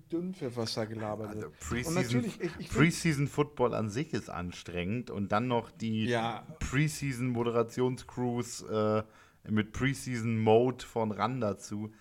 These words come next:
Speaker 2: Ähm,
Speaker 1: Oh, äh,
Speaker 2: ich hab ja, ich würde mir ja einfach eins wünschen und ich glaube, das wäre, um die N F L noch beliebter zu machen, etwas, womit man das Produkt wirklich weiterentwickeln könnte.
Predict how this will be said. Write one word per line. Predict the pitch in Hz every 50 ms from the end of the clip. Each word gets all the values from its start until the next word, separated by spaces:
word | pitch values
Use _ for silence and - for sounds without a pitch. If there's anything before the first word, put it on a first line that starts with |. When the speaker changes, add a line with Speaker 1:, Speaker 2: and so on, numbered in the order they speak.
| - - - - - - _ _ -
Speaker 2:
Ähm, | - 101 98 98 98 98 107
Speaker 1:
Oh, | 113
äh, | 107 - - 110 117 110 107 110 - -
Speaker 2:
ich | 143 143 143 -
hab | 156 165 160 -
ja, | - 156 143 139 139 131 - - - - - - - - - -
ich | 147 147 - -
würde | 147 170 190 180 170
mir | 151 139 131
ja | 123 123 117 -
einfach | 110 117 120 113 117 113
eins | 110 - 113 117 127 107 107
wünschen | 110 120 123 120 - - 110
und | 101 98
ich | 98 -
glaube, | - 104 95 95 95 92
das | 92 104 160 190 - - -
wäre, | 110 110 110 107 104 107 113 123 127 - - - - - - _ _ -
um | 98 101
die | 98 101 82
N | 95 113 110
F | 95 - -
L | 78 90 95 98
noch | 98 98 104 135 165 175 - -
beliebter | - - 127 107 101 101 101 - - - 95 87
zu | - - - 90
machen, | 90 90 85 82 82 92 85
etwas, | - 69 85 - - 95 92 90 87 95
womit | 98 98 101 98 87
man | 92 98 98
das | 95 92 -
Produkt | - - - - 101 95 104 95 - -
wirklich | - 82 - - 85 82 80
weiterentwickeln | 104 131 170 175 - 98 85 85 78 78 80 78 - - 80 82 85
könnte. | - 80 80 82 80 - 92 120 139